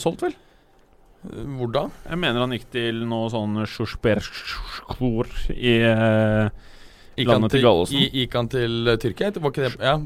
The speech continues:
Speaker 2: var det, ja, stemmer det. Ehm,
Speaker 1: Sjusjbergsklor. Skal vi se.
Speaker 2: Ja, du har rett. Men det var vel på l-, øh, lån, eller?
Speaker 1: Eh, han er i hvert fall klemt rett ut, i hvert fall. Eh, men uansett, eh, A C Milan, eh,
Speaker 2: Nei, det er ikke, det er ikke noe som er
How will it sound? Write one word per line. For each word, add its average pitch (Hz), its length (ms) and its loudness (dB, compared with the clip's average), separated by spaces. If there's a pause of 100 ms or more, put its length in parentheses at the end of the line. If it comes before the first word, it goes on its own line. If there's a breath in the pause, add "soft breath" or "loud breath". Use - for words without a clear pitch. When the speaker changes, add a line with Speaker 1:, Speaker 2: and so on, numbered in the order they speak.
Speaker 2:
var 143 180 6
det, 131 60 4 (100)
ja, 151 160 2
stemmer 131 320 -2
det. 120 320 -2
Ehm, 123 400 2
Speaker 1:
Sjusjbergsklor. - 1400 -4 (520)
Skal 127 60 -2
vi 123 80 6
se. 104 60 6 (120)
Speaker 2:
Ja, 113 80 2
du 107 80 0
har 101 80 4
rett. - 240 -8 (180)
Men 143 140 0
det 147 80 6
var 131 80 8
vel 143 160 6
på 160 160 2
l-, 139 160 2
øh, 135 400 2
lån, 185 320 2
eller? 214 280 2 (280)
Speaker 1:
Eh, 62 300 -4
han 95 100 -4
er 101 60 2
i - 20 4
hvert - 80 -2
fall 113 140 0
klemt 110 420 0 (160)
rett 107 400 2
ut, 135 180 0
i 143 60 4
hvert 107 100 6
fall. 131 160 -2 (380)
Eh, 123 1400 6 (280 loud breath)
men 226 160 6
uansett, 220 400 4 (100)
eh, 180 400 6 (120)
A 165 80 8
C 165 120 -2
Milan, 175 580 2
eh, 196 40 4
Speaker 2:
Nei, 185 480 6
det 175 80 8
er 185 80 4
ikke, 196 160 0
det 208 80 2
er 175 60 0
ikke - 100 -8
noe 185 140 0
som 151 100 -2
er 139 80 6